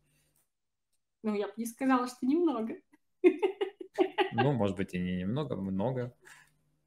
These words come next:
Speaker 1: То есть у нас получилось четыре. Четыре.
Speaker 2: Четыре. Четыре человека
Speaker 1: Так.
Speaker 2: выиграло у нас. Ребят, я поздравляю вас. Вот, э, спасибо, что участвуете, задаете вопросы.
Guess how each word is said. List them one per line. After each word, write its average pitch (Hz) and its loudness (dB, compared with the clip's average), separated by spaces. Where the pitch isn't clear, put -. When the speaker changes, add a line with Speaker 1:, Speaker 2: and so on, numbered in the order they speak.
Speaker 1:
То 294 8
есть 285 8
у 285 10
нас 370 10
получилось 349 8
четыре. 285 10
Четыре. 240 2
Speaker 2:
Четыре. 113 4
Четыре 120 2
человека 113 6
Speaker 1:
Так. 107 4
Speaker 2:
выиграло 135 4
у 120 2
нас. 107 -2
Ребят, 107 2
я 98 2
поздравляю 107 2
вас. 104 0
Вот, 98 -2
э, 87 -2
спасибо, - -2
что - -2
участвуете, 107 -2
задаете 98 -2
вопросы. 107 0